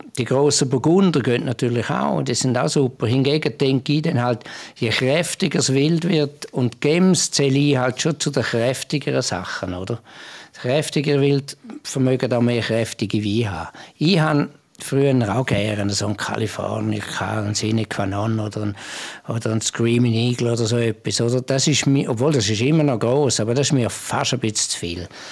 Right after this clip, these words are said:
Mir hat die Eleganz von der Pinot oder die Eleganz von diesen Cabernet, die aus Bordeaux kommen, das gefällt mir unterdessen viel, viel besser als die ganz schweren Weine. Aber das ändert halt im Leben ein bisschen und, und das ist auch gut so. Nur das Problem ist,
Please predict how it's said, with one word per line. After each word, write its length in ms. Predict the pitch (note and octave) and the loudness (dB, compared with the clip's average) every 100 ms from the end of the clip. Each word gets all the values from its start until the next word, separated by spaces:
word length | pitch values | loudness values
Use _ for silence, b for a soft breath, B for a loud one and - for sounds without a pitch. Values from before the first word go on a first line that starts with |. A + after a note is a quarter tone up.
| B B B | B B B
Mir 200 | B2+ B2 | 0 0
hat 280 | B2 - A#2+ | -2 -2 -2
die 40 | |
Eleganz 680 | A#2 A#2 A2+ B2 D3+ C3 - | 0 0 0 2 2 2 0
von 180 | - A#2 | -2 -2
der 80 | |
Pinot 640 | G#2 - C3 C#3+ B2+ A2+ A2+ | -2 0 2 4 2 0 -2
oder 80 | |
die 140 | G#2+ A#2 | -2 -2
Eleganz 560 | A2+ A2 A2 B2+ B2 | 0 -2 0 0 0
von 120 | - A2+ | 0 0
diesen 300 | A#2 A#2 - | 0 0 -2
Cabernet, 420 | A#2 A2+ A#2+ A2+ | -2 0 0 0
die 60 | |
aus 240 | A2 A2 - | 0 -2 -2
Bordeaux 460 | G#2 A#2 B2+ A#2 | -2 0 0 -2
kommen, 280 | A2+ A2+ A2+ - B B B B - | 0 0 0 -4 B B B B -6
das 160 | A#2 | -4
gefällt 360 | - A#2+ A#2 - | -2 0 0 0
mir 220 | B2 A2+ | 0 2
unterdessen 640 | A2 A2+ A2 A2+ G#2+ - G#2+ | 0 0 0 0 0 0 -2
viel, 300 | G#2 A2+ A#2+ | -2 -2 0
viel 240 | A#2 A#2 | 0 -2
besser 580 | A#2 A2+ A2+ - A#2+ - B B B | -2 -2 -2 -2 -4 -8 B B B
als 260 | A#2+ G#2 | -4 -2
die 120 | - A2 | -2 -2
ganz 320 | G#2+ A#2+ A#2 | 0 0 0
schweren 560 | - A#2+ A#2 A2+ A#2 | 0 2 2 2 2
Weine. 260 | A#2+ G#2+ F#2 - B B | 2 2 -2 -8 B B
Aber 220 | B C#3+ D#3+ | B 0 2
das 160 | D3+ | 2
ändert 480 | C3+ C3 D#3+ E3+ D#3 | 4 4 4 4 4
halt 240 | D3+ D#3+ | 2 2
im 140 | E3+ D#3+ | 4 4
Leben 340 | C3 C3 D#3 | 2 2 2
ein 80 | D3 | 2
bisschen 540 | A2+ A#2+ - - B2+ | 2 0 -2 0 0
und, 20 | - | 0
und 300 | A#2+ A#2 B2+ | -2 -2 -4
das 180 | B2+ | -2
ist 180 | C3 C3 | -2 0
auch 120 | D3+ C3+ | 0 0
gut 300 | C3 E3 - | 0 0 0
so. 180 | C3 | 0
Nur 120 | A#2+ C#3+ | 2 2
das 140 | - | 0
Problem 520 | - B2+ C3 C3+ B2+ | -2 0 2 2 2
ist, 240 | A#2+ - | 0 -2